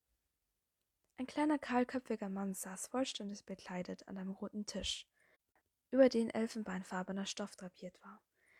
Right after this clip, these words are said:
die Hände ordentlich gefaltet neben einem unberührten silbernen Kaffeetablett.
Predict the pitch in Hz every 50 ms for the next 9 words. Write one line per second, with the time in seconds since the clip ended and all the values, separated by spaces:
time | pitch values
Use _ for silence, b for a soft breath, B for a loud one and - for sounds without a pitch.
0 | b b b _ 247 220 240 277 285 285 - - 233 254 269 254 208 208 - -
1 | 202 - - 202 196 202 196 - 202 - 196 190 190 190 - - 190 185 - 220
2 | 220 226 233 214 - 208 202 - 202 196 - - 185 185 - 185 185 190 202 -
3 | 202 202 - 185 175 - - - - 190 180 - _ - -